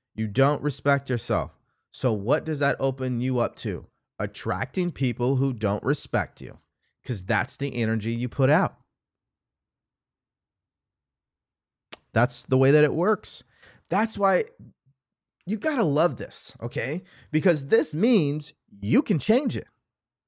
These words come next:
That means you can change it.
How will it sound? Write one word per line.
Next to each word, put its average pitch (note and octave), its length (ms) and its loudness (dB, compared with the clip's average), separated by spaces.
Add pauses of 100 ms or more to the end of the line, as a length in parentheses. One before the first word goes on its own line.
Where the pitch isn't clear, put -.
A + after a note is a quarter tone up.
(1080)
That A#3 200 4
means G#3+ 360 4
you G#3+ 120 4
can F#3+ 160 -2
change F3 340 0
it. E2+ 140 -10